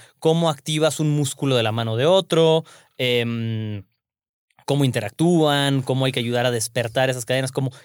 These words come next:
qué pasa cuando una cadena muscular está, em, mal, <laughs> digamos.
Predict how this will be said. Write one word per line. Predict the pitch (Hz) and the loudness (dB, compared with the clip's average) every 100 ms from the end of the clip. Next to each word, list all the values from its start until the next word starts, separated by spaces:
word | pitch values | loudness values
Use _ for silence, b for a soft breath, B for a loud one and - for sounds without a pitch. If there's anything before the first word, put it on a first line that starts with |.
| B | B
qué | 151 | -2
pasa | 160 151 165 | 0 0 0
cuando | 135 123 127 | -2 -2 -2
una | 135 | -2
cadena | 135 123 127 131 | -2 -2 0 -2
muscular | 127 113 - 123 117 117 123 | -2 -6 -8 -4 -2 0 -2
está, | 120 - 120 113 110 B B B | -4 -4 -2 -2 -4 B B B
em, | 127 117 110 107 101 98 98 95 98 _ _ _ _ _ _ _ _ _ _ _ | -4 -2 -2 -4 -6 -8 -10 -16 -20 _ _ _ _ _ _ _ _ _ _ _
mal, | 113 104 107 110 95 | -10 -6 -4 -4 -6
<laughs> | - | -8
digamos. | 113 - 139 190 | -10 -8 -8 -6